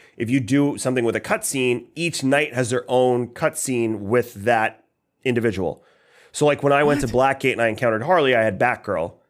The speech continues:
Speaker 1: and she had her own conversation. I watched someone else play it, and they brought Red Hood, and it was, like, it was a s-, very similar, obviously, 'cause they don't wanna f-,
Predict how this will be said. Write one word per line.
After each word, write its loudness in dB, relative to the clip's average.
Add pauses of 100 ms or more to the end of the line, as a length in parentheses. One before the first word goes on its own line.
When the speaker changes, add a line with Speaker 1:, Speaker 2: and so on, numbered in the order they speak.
(120)
Speaker 1:
and -4
she 0
had 2
her -2
own 0
conversation. -2 (400)
I 2
watched 2
someone 2
else 2
play 2
it, -4
and -2
they 2
brought -2 (440)
Red 2
Hood, 0
and 0
it 0
was, -4
like, 2
it 2
was 0
a 2
s-, 0 (140)
very 0
similar, 2 (160)
obviously, -2 (540)
'cause -14
they -2
don't 2
wanna 0
f-, -10